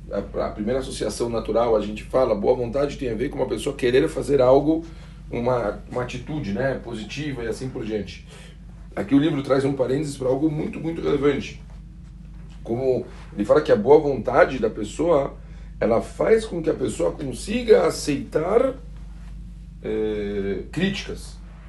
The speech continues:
críticas construtivas, coisas assim. Quer dizer, ela se torna não só uma pessoa ativa em ações, mas uma pessoa ativa em receber coisas que muitas vezes poderiam até ser consideradas negativas para ele. Como a pessoa tá criticando,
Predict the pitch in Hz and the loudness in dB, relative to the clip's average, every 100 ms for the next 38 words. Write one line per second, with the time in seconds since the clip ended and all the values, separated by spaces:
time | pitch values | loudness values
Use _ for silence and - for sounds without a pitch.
0 | - - 139 - 123 - 110 104 - 160 | -18 -2 -2 0 -4 -4 -6 -6 -4 -2
1 | 160 113 101 - - - - - - - | 2 2 2 -4 -14 -16 -16 -16 -18 2
2 | 131 131 123 107 123 113 101 110 107 120 | 4 4 2 0 -4 -4 -2 0 0 -2
3 | - 165 202 226 262 - 160 127 113 - | 0 2 2 0 0 -2 -2 -2 -4 -6
4 | 107 95 139 135 117 107 98 135 127 160 | -6 -8 -8 -6 -4 -6 -8 -6 -6 -6
5 | - - - - - - 107 113 110 135 | -10 -14 -18 -18 -18 -14 -2 0 0 -2
6 | - - - - - - 202 226 196 160 | -4 -6 -6 -6 -8 -4 -2 0 0 -2
7 | 143 - 151 139 147 120 - 160 175 - | -8 -8 -8 -8 -6 -4 0 2 0 -2
8 | - - - - - - - - 151 165 | -12 -18 -18 -18 -18 -18 -16 0 4 4
9 | 135 131 104 - - - - 123 143 160 | 4 2 0 -8 -14 -16 -8 -2 0 0
10 | 135 120 160 147 - 127 151 143 - - | -2 0 -2 -2 -4 -2 0 -2 -4 -6
11 | 147 143 131 - 135 151 131 139 135 - | -8 -6 -6 -4 -4 -4 -4 -2 -2 -2
12 | 196 214 - 135 120 104 117 104 - - | -2 -2 -2 -4 -2 -4 -6 -10 -10 -12
13 | - - - 147 185 160 | -10 -12 -8 -4 -4 -4